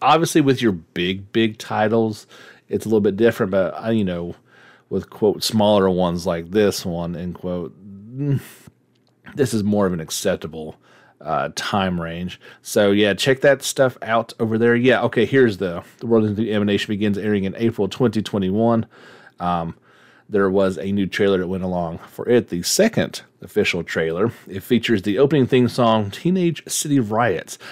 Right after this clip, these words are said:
by the Japanese hip hop and funk band Ally, or Ali. I'm not sure how you say it, A L I. Never know how they <laughs> pronounce it over in Japan.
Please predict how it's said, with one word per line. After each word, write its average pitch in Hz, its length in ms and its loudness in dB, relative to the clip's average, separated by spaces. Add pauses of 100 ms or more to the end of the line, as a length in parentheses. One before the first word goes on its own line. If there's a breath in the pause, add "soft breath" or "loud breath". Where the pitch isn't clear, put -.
(140 loud breath)
by 87 120 -2
the 87 120 -2
Japanese 143 400 4
hip 175 180 2
hop 110 260 -2
and 90 160 -10
funk 131 400 -6
band 87 280 -4 (280)
Ally, 156 480 -8 (160)
or - 280 -16
Ali. 113 320 4
I'm - 600 -12
not 98 120 -8
sure 95 140 -8
how 90 100 -8
you 87 140 -6
say 92 200 -4
it, 98 120 -4
A 87 180 -12
L 80 180 -16
I. 98 280 -8 (1200 loud breath)
Never 85 300 -14
know 80 160 -14
how 90 140 -2
they 80 140 -4
<laughs> - 680 2
pronounce 110 520 2
it 98 200 -2 (500 loud breath)
over 123 260 6
in 117 280 2
Japan. 104 600 0